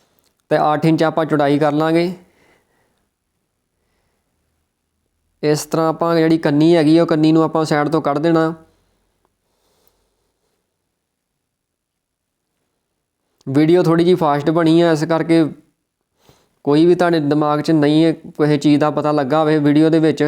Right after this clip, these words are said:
ਜਲਦੀ ਜਲਦੀ, ਤਾਂ ਤੁਸੀਂ ਕੁਮੈਂਟ ਕਰਕੇ ਜ਼ਰੂਰ ਪੁੱਛ ਲਿਓ। ਤਾਂ ਜੇ ਕੋਈ ਵੀ ਤੁਹਾਨੂੰ ਚੀਜ਼ ਵਧੀਆ ਲੱਗਦੀ ਹੈ, ਤਾਂ ਚੈਨਲ ਨੂੰ ਸਬਸਕ੍ਰਾਈਬ ਜ਼ਰੂਰ ਕਰ ਲਿਓ, ਨੋਟੀਫਿਕੇਸ਼ਨ ਔਨ ਕਰ ਲਿਓ ਤੇ ਵੀਡੀਓ ਨੂੰ ਸ਼ੇਅਰ ਵੀ ਕਰ ਦਿਆ ਕਰੋ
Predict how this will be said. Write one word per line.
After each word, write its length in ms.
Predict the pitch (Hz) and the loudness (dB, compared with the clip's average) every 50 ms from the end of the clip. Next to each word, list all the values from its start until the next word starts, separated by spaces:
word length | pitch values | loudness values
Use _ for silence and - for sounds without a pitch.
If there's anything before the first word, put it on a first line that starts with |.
| 151 143 - - | -4 -6 -8 -10
ਜਲਦੀ 300 | 143 131 143 139 135 135 | -6 -4 -2 -2 0 0
ਜਲਦੀ, 340 | 135 143 151 143 143 156 160 | 0 0 0 0 2 2 0
ਤਾਂ 100 | 156 160 | 0 0
ਤੁਸੀਂ 220 | 160 160 156 147 143 | -2 0 -2 0 0
ਕੁਮੈਂਟ 300 | 156 143 139 143 143 151 | 0 0 0 0 -2 -2
ਕਰਕੇ 280 | 160 156 151 - 156 | -2 -4 -4 -2 -2
ਜ਼ਰੂਰ 220 | 139 135 139 147 156 | 0 0 0 0 0
ਪੁੱਛ 240 | 147 160 147 - | -2 -4 -2 0
ਲਿਓ। 200 | 156 160 165 180 175 - - - - - - _ _ _ - | 0 0 0 0 -2 -8 -20 -20 -20 -20 -20 _ _ _ -4
ਤਾਂ 80 | 147 143 | -2 0
ਜੇ 140 | 135 156 156 | 0 0 -2
ਕੋਈ 240 | 151 160 151 156 165 | 0 0 2 2 2
ਵੀ 80 | 170 | 2
ਤੁਹਾਨੂੰ 240 | 160 175 170 165 160 156 | 0 0 0 0 0 2
ਚੀਜ਼ 180 | 160 156 156 | 2 2 2
ਵਧੀਆ 280 | 156 147 147 151 160 170 | 2 0 0 0 2 2
ਲੱਗਦੀ 280 | 165 160 147 143 147 | 2 0 0 0 0
ਹੈ, 60 | 160 165 | 2 0
ਤਾਂ 80 | 170 | 0
ਚੈਨਲ 200 | 151 165 151 147 | 0 0 0 0
ਨੂੰ 140 | 147 151 156 | 0 0 0
ਸਬਸਕ੍ਰਾਈਬ 420 | 151 156 139 135 - - 156 156 | 0 -2 -6 -4 -4 -2 -2 0
ਜ਼ਰੂਰ 200 | 147 143 147 156 | 2 2 0 2
ਕਰ 160 | 151 170 160 147 | 0 0 -2 -2
ਲਿਓ, 180 | 151 156 165 | 0 0 0
ਨੋਟੀਫਿਕੇਸ਼ਨ 580 | 160 156 143 139 147 143 139 160 151 143 156 147 | 2 0 0 0 -2 -2 0 -2 -2 -2 0 -2
ਔਨ 160 | 143 139 143 | -2 -2 -2
ਕਰ 160 | 139 147 143 | -2 -2 -2
ਲਿਓ 160 | 143 151 160 | 0 0 0
ਤੇ 100 | 151 165 | 0 0
ਵੀਡੀਓ 260 | 156 143 147 143 156 160 | 0 0 2 2 2 2
ਨੂੰ 100 | 165 160 | 2 0
ਸ਼ੇਅਰ 220 | 160 147 139 143 | 0 0 0 2
ਵੀ 100 | 156 160 | 2 2
ਕਰ 160 | 151 160 151 139 | 0 0 -2 -2
ਦਿਆ 180 | 127 147 143 | -2 -2 -2
ਕਰੋ 260 | 143 151 156 165 175 | 0 0 0 0 -2